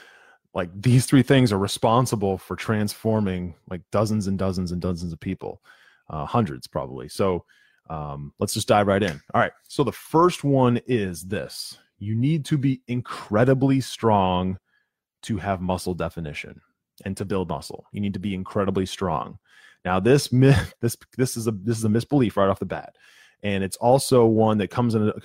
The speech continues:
few different shapes and sizes, a few different forms. So a lot of people think if I wanna build muscle, if I wanna lean out and really build muscle, if I wanna build up my shoulders, for example, if I wanna build up my chest, if I wanna build up my, my legs,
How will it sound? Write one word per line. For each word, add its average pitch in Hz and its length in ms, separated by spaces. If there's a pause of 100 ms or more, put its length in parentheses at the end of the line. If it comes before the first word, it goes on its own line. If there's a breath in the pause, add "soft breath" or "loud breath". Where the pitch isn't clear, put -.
few 123 120
different 107 280
shapes 95 300
and 95 100
sizes, 82 380
a 87 60
few 104 120
different 95 280
forms. 90 480 (500 loud breath)
So 95 260
a - 20
lot 127 260
of 147 80
people 117 200
think 98 460 (560)
if 95 180
I 107 200
wanna 147 200
build 110 280
muscle, - 440 (480)
if - 120
I 92 80
wanna 131 200
lean 120 440
out 98 260
and 98 180
really 113 220
build 107 320
muscle, 87 260
if - 80
I 95 40
wanna 113 180
build 113 220
up 98 40
my 110 120
shoulders, 101 440
for 90 140
example, 80 340
if - 60
I 90 40
wanna 98 160
build 98 200
up 82 60
my 98 100
chest, 95 340
if - 80
I 107 40
wanna 107 100
build 101 220
up 92 60
my, 95 280
my 95 140
legs, 95 500